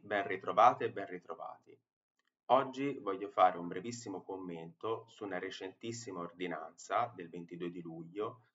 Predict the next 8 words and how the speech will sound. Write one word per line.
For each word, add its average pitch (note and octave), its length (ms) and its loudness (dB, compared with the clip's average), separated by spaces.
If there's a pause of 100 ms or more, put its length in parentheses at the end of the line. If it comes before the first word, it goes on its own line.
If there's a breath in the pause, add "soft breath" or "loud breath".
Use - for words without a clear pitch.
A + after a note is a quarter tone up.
(560)
del G2+ 260 -8
Comune F#2 340 -4
di E2+ 140 -8
Firenze E2+ 840 -4
da - 180 -8
parte F2 460 0
della D#2+ 160 -12
sindaca F2 640 -6